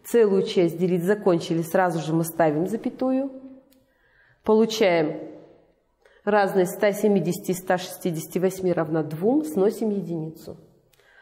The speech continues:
Обратите внимание, единицу мы сносим, получаем число двадцать один. Двадцать один на сорок два не делится. В этом случае мы в частном ставим ноль и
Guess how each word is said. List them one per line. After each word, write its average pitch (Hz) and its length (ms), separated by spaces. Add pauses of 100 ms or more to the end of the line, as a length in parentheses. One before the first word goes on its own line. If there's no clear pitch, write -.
(320)
Обратите 190 520
внимание, 156 600 (720)
единицу 226 640
мы 208 100
сносим, 202 680
получаем 214 480
число 226 320
двадцать 196 480
один. 143 340 (100)
Двадцать 262 520
один 185 320
на 220 140
сорок 196 340
два 190 180
не 202 140
делится. 160 540 (600)
В 170 140
этом 220 320
случае 175 880 (240)
мы 196 480
в - 40
частном 320 560
ставим 220 640
ноль 160 440 (2250)
и 339 520